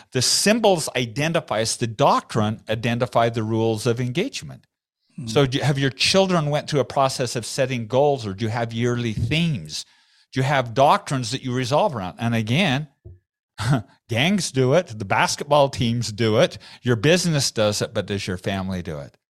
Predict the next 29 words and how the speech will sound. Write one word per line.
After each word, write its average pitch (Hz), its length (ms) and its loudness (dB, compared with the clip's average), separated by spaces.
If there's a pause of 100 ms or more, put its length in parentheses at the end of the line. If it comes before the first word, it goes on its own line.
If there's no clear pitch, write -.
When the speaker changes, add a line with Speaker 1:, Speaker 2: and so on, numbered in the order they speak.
(360)
Speaker 1:
So 117 160 0
pillar 185 460 4
two 170 300 -2
is 135 180 0
making 120 400 -4
sure 113 260 -4
that 101 140 -8
you 107 120 -8
get 104 220 -10
the 95 80 -6
doctrine, 104 520 0
and, 92 280 -4
and 101 240 -2
this, 101 240 -2
uh, 104 120 -8
you 107 180 -2
know, 101 100 -2
this 98 180 -6 (300)
methodology 110 800 2
we 101 80 -2
put 87 200 -2
together 104 360 -4 (320)
walks 101 500 0
through 98 380 -6
how 87 220 -6
to - 140 -10
do 92 180 -4
that. 80 300 -10 (360)
Uh, 113 300 2